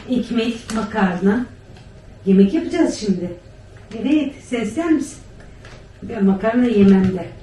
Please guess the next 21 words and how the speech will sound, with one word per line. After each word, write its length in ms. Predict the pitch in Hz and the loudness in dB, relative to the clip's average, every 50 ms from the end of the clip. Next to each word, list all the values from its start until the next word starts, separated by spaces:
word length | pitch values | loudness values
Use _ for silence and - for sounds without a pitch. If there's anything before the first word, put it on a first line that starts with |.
| - - - - - - - - | -20 -20 -20 -20 -20 -20 -8 -2
Ben 180 | 196 202 208 208 | 0 2 6 6
oğluşumu 540 | 202 196 190 185 - - - 233 254 - | 8 8 8 6 4 0 0 2 2 4
doyurdum. 440 | 254 214 190 175 165 - - 175 - - - | 6 6 6 4 4 0 -2 -4 -6 -6 2
Çorbasını 560 | - 240 220 - 196 190 - - 190 185 180 | 4 4 4 6 2 0 2 4 4 6 6
verdim. 380 | 190 185 180 180 190 196 196 202 | 6 2 2 2 0 0 0 0
Kurumaması 560 | 226 254 262 240 233 220 208 202 202 - 208 202 | 2 4 4 6 8 8 8 8 6 4 2 2
zaten 380 | 208 214 208 208 208 202 185 | 4 4 4 2 2 0 -2
her 180 | 147 175 196 170 | 2 2 2 2
zaman 420 | 156 175 175 165 165 170 165 165 | 2 0 0 0 0 0 0 0
var. 200 | 190 247 233 - - - - - - - - - - - - | -2 -2 -2 -6 -12 -18 -20 -18 -18 -18 -18 -18 -20 -18 -16
Sorun 440 | - - 226 202 175 190 185 165 160 | 0 4 4 6 6 6 6 6 6
değil. 260 | 175 180 202 226 220 - - - - - - - - - - - - - - - - - - - - - - - 190 | 4 4 4 2 0 -4 -10 -20 -20 -20 -20 -20 -20 -18 -16 -16 -16 -16 -20 -20 -20 -20 -20 -20 -20 -20 -10 -4 0
Değil 180 | 185 233 254 | 4 6 6
mi 120 | 269 254 185 | 6 6 4
kuzum? 280 | 175 156 165 175 - - - - - - - - - - - - - - - - - - - | 4 2 0 -2 -4 -4 -8 -16 -20 -20 -20 -20 -20 -20 -18 -18 -20 -20 -20 -20 -20 0 4
Öyle 220 | 214 214 196 202 196 | 6 6 8 8 6
arkadaşlar. 600 | 196 196 - 208 196 202 - - - 208 - - - - - | 4 2 2 2 2 2 2 0 0 -2 -2 -2 -6 -14 -4
Zaten 460 | - 233 240 233 233 214 233 233 - - - - - - - - - - - | -2 0 0 2 2 2 2 2 0 -2 -8 -14 -18 -18 -18 -18 -18 -14 -10
şunu 260 | - - 269 254 226 | -2 4 8 8 10
yapıyorum. 540 | 202 190 190 - - 294 339 330 330 330 320 - - - - - - - - - - - - - - - - - - - | 10 8 6 4 6 6 6 8 6 4 2 0 -4 -10 -20 -20 -20 -20 -20 -20 -20 -20 -20 -20 -18 -18 -18 -20 -18 -4
Sonra 480 | - - 240 214 196 180 175 175 - | 4 6 8 8 8 6 4 2 -2